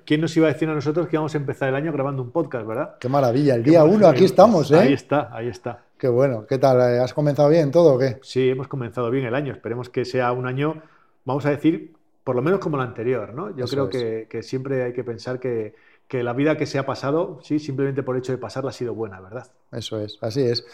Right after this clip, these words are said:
Speaker 2: Y nada, fíjate que, que para arrancar el año además tenemos algo especial, como siempre os decimos,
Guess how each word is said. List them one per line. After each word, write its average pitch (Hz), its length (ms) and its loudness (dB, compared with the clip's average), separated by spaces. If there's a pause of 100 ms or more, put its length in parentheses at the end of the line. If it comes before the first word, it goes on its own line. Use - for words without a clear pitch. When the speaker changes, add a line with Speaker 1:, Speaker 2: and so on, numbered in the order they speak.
(340)
Speaker 2:
Y 139 100 0
nada, 180 220 8
fíjate 214 580 4
que, 143 460 8
que 139 100 4
para 131 180 0
arrancar 135 360 2
el 190 60 6
año 202 180 4
además 180 260 2
tenemos 170 300 -2
algo 165 580 4
especial, 156 540 2
como 123 220 -4
siempre 143 240 0
os 151 80 6
decimos, 151 500 2